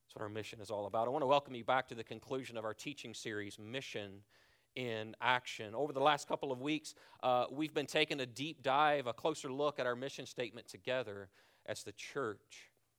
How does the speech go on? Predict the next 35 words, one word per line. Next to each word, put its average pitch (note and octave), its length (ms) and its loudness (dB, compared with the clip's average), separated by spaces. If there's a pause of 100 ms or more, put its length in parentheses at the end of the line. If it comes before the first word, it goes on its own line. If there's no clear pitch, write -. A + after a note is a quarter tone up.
(380)
We're C3+ 120 -8
seeking E3 340 -2
to C3+ 100 -6
gain D3 380 0 (300)
a, - 140 -2
a C3+ 100 4
deeper E3+ 440 2
understanding, D3+ 720 0
uh, B2+ 220 4 (180)
more E3 220 6
clarity, F#3 640 6
if D3+ 140 0
you D#3 100 -4
will, F3 240 4
about D#3 240 4 (140)
what F#3 260 10
it G3 140 4
means F3+ 400 0
to F#3+ 80 -4
be E3 160 -2
transformed E3 720 -4
by D3 160 -2
God C3 500 -2 (200)
to - 80 -4
bring A#2+ 180 0
hope C3 360 0
to C3 120 -6
others A2 480 0 (640)
through C3+ 160 -6
Christ. B2 500 0
You C#3+ 60 -6
see, F3+ 180 0
we G3+ 160 0
want G#3+ 160 6
to D#3 100 2